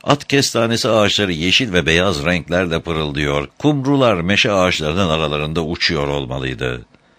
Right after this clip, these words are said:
Yıllar öncesi oralarda Chatham'da otururken bir motosiklet alıp Lumberhurst ile Smarden arasındaki bölgeyi karış karış gezdiğinden çok iyi bilirdi.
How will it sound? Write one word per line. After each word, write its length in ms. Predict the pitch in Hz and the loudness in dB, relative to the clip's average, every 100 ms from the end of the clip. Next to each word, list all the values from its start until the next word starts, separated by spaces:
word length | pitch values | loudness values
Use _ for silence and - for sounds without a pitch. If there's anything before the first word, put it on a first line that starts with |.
| _ _ - - - | _ _ -20 -18 0
Yıllar 360 | 120 160 190 | 2 4 2
öncesi 420 | 151 78 71 73 92 | 0 -2 -2 0 0
oralarda 680 | 107 92 67 69 67 80 | 0 0 0 0 0 -2
Chatham'da 520 | - - 151 82 76 71 | 0 0 -2 -4 -4 -4
otururken 640 | 69 78 73 67 87 80 | -4 -4 -4 0 0 2
bir 120 | 117 | -2
motosiklet 600 | 107 104 107 95 - 131 | -2 -2 -2 -2 -2 -2
alıp 380 | 85 73 90 - | -2 0 -2 0
Lumberhurst 800 | 110 165 151 151 104 131 139 - | 0 2 2 2 2 0 0 0
ile 100 | 90 | 0
Smarden 540 | - 107 131 117 82 | 0 0 0 0 0
arasındaki 540 | 76 76 73 73 71 71 | 0 -2 -2 -2 -2 -2
bölgeyi 320 | 73 67 82 | -2 0 -2
karış 360 | - 113 147 - | 0 0 0 0
karış 320 | 98 95 - | -2 -2 0
gezdiğinden 600 | 87 78 76 73 87 80 | 0 0 -2 -2 -2 -2
çok 240 | - 110 | -4 -4
iyi 140 | 76 69 | -4 -4
bilirdi. 540 | 67 67 64 64 | -4 -4 -4 -6